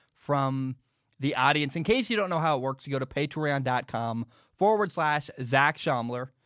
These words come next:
You give a dollar a month. You can give more if you want to. Please do. It literally helps pay my rent.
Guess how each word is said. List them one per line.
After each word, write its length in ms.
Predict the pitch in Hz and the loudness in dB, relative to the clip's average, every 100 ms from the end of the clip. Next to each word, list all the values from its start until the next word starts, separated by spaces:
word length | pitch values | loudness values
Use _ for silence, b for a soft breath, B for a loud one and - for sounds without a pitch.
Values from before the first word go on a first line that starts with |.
| _ _ _ _ | _ _ _ _
You 80 | - | -6
give 140 | 139 143 | -2 0
a 80 | 139 | 0
dollar 360 | 131 131 139 | 2 2 2
a 40 | 131 | 0
month. 200 | 127 135 | -2 -4
You 80 | |
can 220 | 151 175 180 | -2 -2 0
give 180 | 170 | 0
more 120 | 151 151 | 0 -2
if 100 | - | -2
you 80 | |
want 220 | 131 143 143 | -2 -2 -2
to. 100 | 143 | -4
Please 280 | 151 139 | 0 0
do. 140 | 131 147 | 2 0
It 40 | |
literally 260 | 123 123 127 | 0 -2 -4
helps 220 | 117 113 | -6 -10
pay 160 | - 127 | -6 -4
my 140 | 123 | -4
rent. 380 | 113 123 143 - | -4 -4 -6 -10